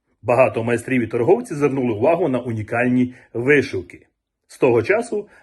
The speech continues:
Мезикювешт миттєво став відомим не лише в Угорщині, а й за її межами. Вишивка мотьо набула такого успіху, що в дев'ятсот одинадцятому році понад чотириста жінок шили в майстерні Мезикювешті,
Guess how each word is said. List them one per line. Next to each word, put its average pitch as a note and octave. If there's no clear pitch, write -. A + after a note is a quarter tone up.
Мезикювешт C3+
миттєво G#2+
став G#2
відомим G#2+
не A2
лише G#3+
в G#3+
Угорщині, E3
а A#3
й G#3+
за C3
її G#2+
межами. G#2
Вишивка C3
мотьо A#3
набула C3+
такого A#3+
успіху, F3
що A#2
в A2
дев'ятсот B2+
одинадцятому A#2+
році F#3+
понад A3
чотириста C3
жінок C#3
шили G#3
в D3
майстерні A#2+
Мезикювешті, D#3